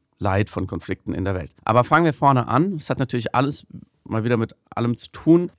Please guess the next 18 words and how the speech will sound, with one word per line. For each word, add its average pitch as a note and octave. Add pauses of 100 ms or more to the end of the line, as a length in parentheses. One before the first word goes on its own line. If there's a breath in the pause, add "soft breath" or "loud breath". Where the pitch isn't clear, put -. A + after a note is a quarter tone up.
(140)
Ich -
kann D3+
immer D3+
nicht D3+
so C3+
gut D#3
erklären, C#3
was B2+
passiert D3
ist, B2 (340 soft breath)
weil A#2+
ich, - (200)
ähm, G#2
während C#3+
ich -
es -
erklären B2+
würde, A2